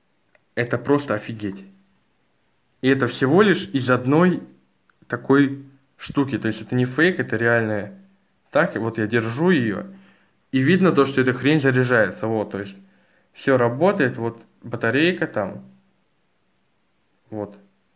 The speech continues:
Вот отсоединяю, не отсоединяю. Так, вот присоединил опять. Вот. И она опять начинает делаться. Это не фейк, ребят, это не фейк.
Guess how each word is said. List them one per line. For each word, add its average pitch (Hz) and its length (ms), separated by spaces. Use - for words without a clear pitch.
Вот 113 180
отсоединяю, 120 600
не 104 60
отсоединяю. 117 540
Так, 101 200
вот 104 180
присоединил 113 580
опять. 98 340
Вот. 113 460
И - 40
она 127 160
опять 175 300
начинает 135 500
делаться. 104 500
Это 127 200
не 139 120
фейк, 123 380
ребят, 107 360
это - 200
не 131 140
фейк. 113 440